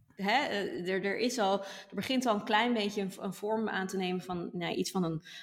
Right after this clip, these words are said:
een doelstelling of iets van, hè, waar ze naartoe willen met het evenement. Maar het is natuurlijk nog steeds helemaal niet concreet genoeg.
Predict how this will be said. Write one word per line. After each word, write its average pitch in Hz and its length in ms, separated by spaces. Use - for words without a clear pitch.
een 175 140
doelstelling 220 600
of 196 140
iets - 220
van, 170 340
hè, 190 260
waar 180 220
ze 180 100
naartoe 165 320
willen 254 180
met 240 120
het 240 100
evenement. 220 520
Maar 196 100
het 190 100
is 220 100
natuurlijk 220 380
nog 185 40
steeds - 500
helemaal 190 380
niet 202 160
concreet 175 380
genoeg. 214 420